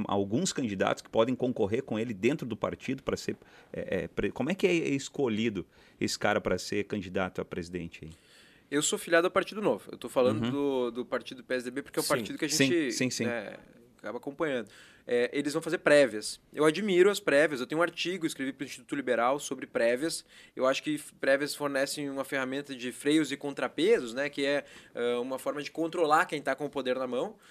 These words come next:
Speaker 2: As prévias permite-, permitem que o, é, quem tenta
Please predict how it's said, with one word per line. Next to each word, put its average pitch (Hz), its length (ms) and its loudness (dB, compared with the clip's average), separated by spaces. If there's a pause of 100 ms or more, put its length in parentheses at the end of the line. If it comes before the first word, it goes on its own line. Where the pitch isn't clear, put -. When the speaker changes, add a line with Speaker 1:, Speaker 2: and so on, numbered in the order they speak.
(260)
Speaker 2:
As 127 140 -4
prévias 151 360 2
permite-, 147 560 -6
permitem 143 460 -4
que 131 680 2
o, 120 520 -2 (440)
é, 117 160 -2
quem 165 200 -4
tenta 165 640 2